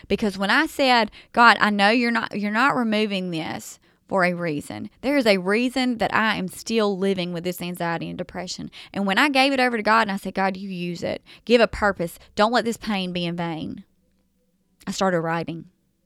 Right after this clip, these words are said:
I started speaking. Women started coming out of the woodwork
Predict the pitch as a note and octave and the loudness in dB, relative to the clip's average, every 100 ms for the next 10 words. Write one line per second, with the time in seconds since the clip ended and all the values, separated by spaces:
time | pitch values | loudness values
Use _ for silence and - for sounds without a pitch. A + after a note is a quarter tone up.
0 | _ _ _ _ - - - - G#3 G3 | _ _ _ _ -20 -20 -10 -4 0 0
1 | F3+ - F#3 - D3+ C#3+ F#3 _ _ _ | -2 -2 0 0 -6 -6 -10 _ _ _
2 | _ _ - - - G#3 A#3+ A#3 - G#3 | _ _ -20 -20 -6 0 2 0 2 2
3 | F#3 - G#3 G3+ G3 F#3+ F3 E3+ F3+ G#3 | 0 -2 -2 0 0 0 0 -2 4 4
4 | F#3 F3 F3 - - - | 4 0 -2 -4 -10 -20